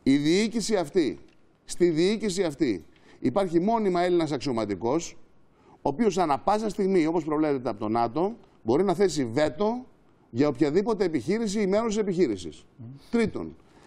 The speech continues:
ποιο είναι, ποιος είναι ο σκοπός της επιχείρησης; Πού γίνεται η επιχείρηση; <clears throat> Η επιχείρηση αυτή γίνεται ανατολικά των ελληνικών νησιών και μέχρι τα παράλια της Μικράς Ασίας.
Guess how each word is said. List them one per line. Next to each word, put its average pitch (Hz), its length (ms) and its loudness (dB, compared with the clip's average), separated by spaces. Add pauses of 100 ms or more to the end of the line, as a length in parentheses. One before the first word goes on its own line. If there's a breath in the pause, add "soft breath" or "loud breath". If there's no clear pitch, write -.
(500 loud breath)
ποιο 247 320 2
είναι, 175 500 -2 (220)
ποιος 214 180 2
είναι 233 80 0
ο 220 40 0
σκοπός 190 360 0
της 170 80 2
επιχείρησης; 156 680 0 (880 soft breath)
Πού 214 140 0
γίνεται 226 300 2
η 151 40 2
επιχείρηση; 101 500 -4 (180)
<clears throat> - 260 2
Η - 20 6
επιχείρηση 180 460 0
αυτή 185 180 -4
γίνεται 190 260 0
ανατολικά 139 560 0
των 196 160 -2
ελληνικών 143 440 0
νησιών 139 460 -4
και 135 120 -2
μέχρι 190 200 -2
τα 185 100 -2
παράλια 180 220 2
της 185 80 -2
Μικράς 175 220 0
Ασίας. 147 440 -2